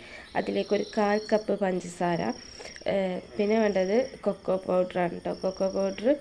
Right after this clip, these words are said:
ഒരു രണ്ട് ടേബിൾ സ്പൂണാണ് എടുത്തിട്ടുള്ളത്. അത് ഒരു അരിപ്പയിലേക്ക് ആക്കിയിട്ട് അരിച്ചിട്ട് ചേർത്ത് കൊടുക്കുക ട്ടോ. നിങ്ങളുടെ കയ്യിൽ ലൈറ്റ് കൊക്കോ പൗഡർ ഉള്ളത് വെച്ചാൽ ഒരു കാൽ കപ്പ് എടുക്കുക.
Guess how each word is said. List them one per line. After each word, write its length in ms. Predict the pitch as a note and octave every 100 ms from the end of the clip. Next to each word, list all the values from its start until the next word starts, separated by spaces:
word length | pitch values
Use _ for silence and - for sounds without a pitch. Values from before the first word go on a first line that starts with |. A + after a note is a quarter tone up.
| - - - -
ഒരു 180 | G3 G3+
രണ്ട് 320 | G#3 G3 G#3 A3+
ടേബിൾ 320 | G3 F#3 F#3
സ്പൂണാണ് 440 | - G3 F#3+ F#3+
എടുത്തിട്ടുള്ളത്. 640 | F3+ F3+ - F#3 F#3 F3 F#3 G#3+
അത് 200 | F#3 F#3+
ഒരു 180 | - F#3+
അരിപ്പയിലേക്ക് 640 | F#3+ F3+ - F#3 F#3 F#3
ആക്കിയിട്ട് 340 | F#3+ E3+ F3+ G#3
അരിച്ചിട്ട് 520 | - F#3+ - F#3 F3+
ചേർത്ത് 280 | F3+ E3+ F#3
കൊടുക്കുക 260 | F#3 -
ട്ടോ. 140 | - - - - -
നിങ്ങളുടെ 300 | - - G3+
കയ്യിൽ 240 | G#3 G3+ G3+
ലൈറ്റ് 500 | G#3 G3 F#3 - A#3+ A#3+ -
കൊക്കോ 300 | G#3 - F#3+
പൗഡർ 280 | F#3 F#3 G3
ഉള്ളത് 280 | F#3+ F3+ F3+
വെച്ചാൽ 380 | F3+ F#3 F3+ G#3+
ഒരു 180 | - G#3+
കാൽ 220 | G#3+ F#3
കപ്പ് 340 | F#3 F#3 E3+ F#3 - -
എടുക്കുക. 360 | F3+ - -